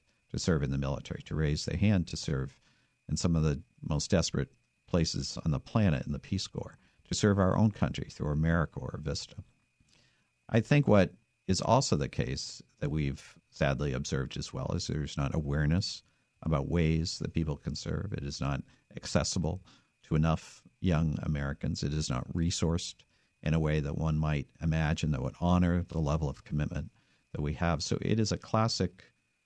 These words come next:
good news and concerning news that I think Americans, uh, will be able to see, both in preliminarily with this interim report that we just released on Monday,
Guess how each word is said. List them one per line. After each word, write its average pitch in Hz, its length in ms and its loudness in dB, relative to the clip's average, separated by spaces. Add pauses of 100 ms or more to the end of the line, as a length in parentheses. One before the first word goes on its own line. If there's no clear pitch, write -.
(320)
good 95 220 4
news 78 300 2
and 71 140 0
concerning 69 560 0
news - 420 -12 (140)
that 80 100 0
I 69 120 0
think 76 260 -4
Americans, 71 720 -4 (500)
uh, 76 400 0 (100)
will 82 120 -4
be 80 180 2
able 69 160 0
to - 120 -6
see, 76 280 0 (200)
both 82 280 0
in - 140 -4
preliminarily 98 800 4
with 73 120 -2
this 69 260 -4
interim 78 340 2
report 67 480 -6 (440)
that - 80 -2
we 80 80 4
just 78 240 -2
released 73 380 -2
on 69 140 -2
Monday, 71 480 -4